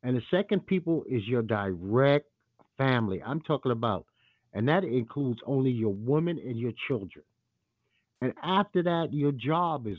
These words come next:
way down the list, way down, because as much as we think that they don't go on without us,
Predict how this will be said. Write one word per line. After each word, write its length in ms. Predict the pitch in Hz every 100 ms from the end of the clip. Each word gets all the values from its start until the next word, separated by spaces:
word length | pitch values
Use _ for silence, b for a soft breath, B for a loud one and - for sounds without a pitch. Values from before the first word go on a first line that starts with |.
| 92
way 360 | 92 131 147
down 300 | 131 117 110
the 100 | 104
list, 300 | 85 87 69 _ _ _ -
way 440 | 95 123 156 175
down, 360 | 160 135 110 92
because 380 | 104 - 107 98 _ _ _ _ _ _ _ -
as 80 | 139 113
much 320 | 131 180 233
as 120 | 220
we 240 | 143 165 165
think 180 | 180 180 -
that 160 | 110
they 140 | 131 139
don't 220 | 156 170
go 260 | 147 143 147
on 140 | 147
without 360 | 143 135 147 165
us, 140 | 175